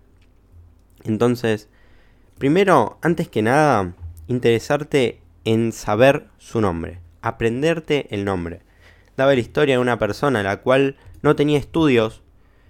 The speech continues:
y aún así miles, va, miles no, ya está tirando muy para arriba, pero cinco universidades le otorgaron grados de honor por su labor como,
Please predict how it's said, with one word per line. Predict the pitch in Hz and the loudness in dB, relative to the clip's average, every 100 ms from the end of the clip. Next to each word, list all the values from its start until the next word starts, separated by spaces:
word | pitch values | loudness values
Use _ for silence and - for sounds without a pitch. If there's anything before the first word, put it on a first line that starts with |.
| - - - | -20 -20 -4
y | 117 | 2
aún | 143 | 2
así | 147 127 156 143 147 _ _ _ _ _ | 2 0 0 0 -2 _ _ _ _ _
miles, | 123 120 151 151 143 139 - _ _ _ _ _ _ - | -4 0 2 4 2 0 -12 _ _ _ _ _ _ -10
va, | 101 | -6
miles | 90 92 90 | -4 -4 -4
no, | 92 82 - _ _ | -6 -6 -8 _ _
ya | _ 92 | _ -12
está | - 95 90 87 85 - _ | -6 -2 -2 -4 -8 -16 _
tirando | - 104 104 | -6 -4 -2
muy | 98 107 | -4 -4
para | 101 | -2
arriba, | 98 104 82 - | -2 -2 -6 -6
pero | 95 95 90 - | -4 -2 -4 -8
cinco | - 151 156 139 | -8 -4 -2 0
universidades | 127 110 98 - 104 120 135 104 _ _ _ - | 0 -2 -4 -6 -2 0 0 -4 _ _ _ -2
le | 110 | -2
otorgaron | - 107 131 123 | 2 2 4 4
grados | 113 127 131 101 | 4 6 4 4
de | 92 | 0
honor | 95 110 110 95 - _ _ _ _ _ _ _ | 0 2 2 0 -16 _ _ _ _ _ _ _
por | 107 101 | 0 0
su | - - 101 | -2 -4 -2
labor | 92 107 117 107 123 _ _ _ _ _ | 2 4 4 2 -4 _ _ _ _ _
como, | - 104 101 98 95 87 85 87 | -2 0 2 0 0 -2 -6 -12